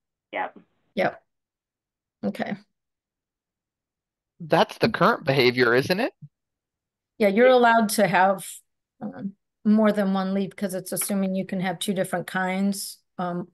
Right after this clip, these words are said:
Speaker 2: morning, afternoon. But this is for
Speaker 1: Right.
Speaker 2: a whole day.
Speaker 1: Right. So you're du-, you're
Speaker 2: Right.
Speaker 1: duplicating over the same time even, yeah.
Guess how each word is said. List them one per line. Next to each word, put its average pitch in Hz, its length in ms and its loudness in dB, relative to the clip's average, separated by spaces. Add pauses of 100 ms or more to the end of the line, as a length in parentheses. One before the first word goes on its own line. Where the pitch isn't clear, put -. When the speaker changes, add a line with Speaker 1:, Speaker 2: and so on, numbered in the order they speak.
(120)
Speaker 2:
morning, 185 340 0
afternoon. 190 720 -2 (2250)
But 190 300 4
this 208 240 0
is 196 320 -8 (100)
for 190 280 2
Speaker 1:
Right. - 80 -6
Speaker 2:
a - 20 -20 (160)
whole 196 200 4
day. 165 520 -4 (1700)
Speaker 1:
Right. 190 520 0
So 226 80 0
you're 196 400 0 (120)
du-, 208 240 2
you're 196 240 -4
Speaker 2:
Right. - 180 -20
Speaker 1:
duplicating 220 480 -2
over 190 140 -4
the 175 200 -8
same 180 200 -10
time 180 320 -10
even, 143 320 -14
yeah. - 260 -16